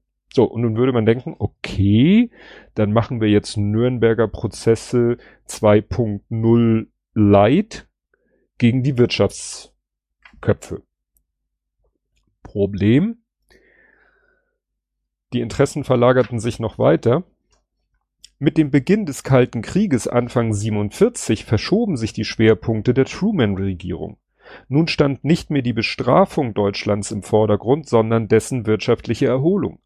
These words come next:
Kurz gesagt, die Vereinigten Staaten wollten ein Bollwerk gegen die Ausbreitung des Kommunismus in Europa errichten und der Westteil Deutschlands, der das Potenzial hatte, zur größten Ökonomie Europas zu werden, wurde als Schlüssel dazu gesehen,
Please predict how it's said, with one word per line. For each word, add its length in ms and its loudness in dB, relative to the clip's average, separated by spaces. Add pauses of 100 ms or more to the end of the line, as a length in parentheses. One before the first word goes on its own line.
(300)
Kurz 280 0
gesagt, 400 0 (260)
die 60 -2
Vereinigten 440 0
Staaten 460 0
wollten 240 0
ein 220 -4
Bollwerk 500 2
gegen 180 -2
die 120 0
Ausbreitung 720 0
des 160 -10
Kommunismus 680 -4
in 200 -4
Europa 400 0
errichten 540 -4 (280)
und 160 -2
der 160 4
Westteil 460 0
Deutschlands, 720 -2
der 100 2
das 160 -4
Potenzial 720 0
hatte, 220 0
zur 200 -6
größten 340 -2
Ökonomie 540 -6 (240)
Europas 540 -2
zu 160 -6
werden, 300 -2 (280)
wurde 220 4
als 100 -6
Schlüssel 480 -2
dazu 380 -6
gesehen, 500 -6